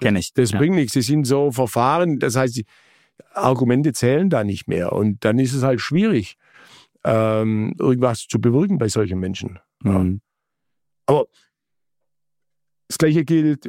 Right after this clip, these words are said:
Speaker 2: fürs Business, für den Erfolg. Wenn ich erfolgreich werden will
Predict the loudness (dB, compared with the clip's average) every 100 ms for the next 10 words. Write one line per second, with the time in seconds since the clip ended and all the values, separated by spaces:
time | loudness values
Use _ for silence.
0 | -2 -2 -2 -4 -4 -6 -8 -18 _ _
1 | 0 0 2 0 0 -2 -4 -10 _ -20
2 | -20 _ _ _ _ _ _ _ _ -2
3 | 2 2 2 0 0 -2 -2 0 0 0
4 | -2 0 0 0 0 0 0 0 0 0
5 | 2 0